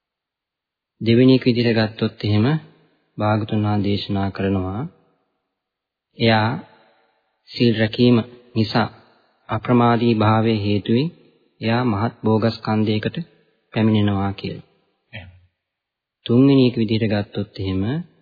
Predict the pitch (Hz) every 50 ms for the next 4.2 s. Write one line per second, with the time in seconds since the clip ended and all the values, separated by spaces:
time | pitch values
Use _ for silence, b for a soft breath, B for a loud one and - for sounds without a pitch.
0 | _ _ - 113 110 110 98 95 98 110 139 165 - _ _ _ _ _ _ _
1 | _ _ _ _ - 117 120 135 147 - - - - - 120 120 120 - 120 113
2 | 117 - 110 107 107 98 104 95 90 104 110 101 - - _ _ _ _ _ _
3 | _ _ _ _ _ _ - - 110 110 110 113 110 113 110 110 - 113 113 113
4 | 117 120 123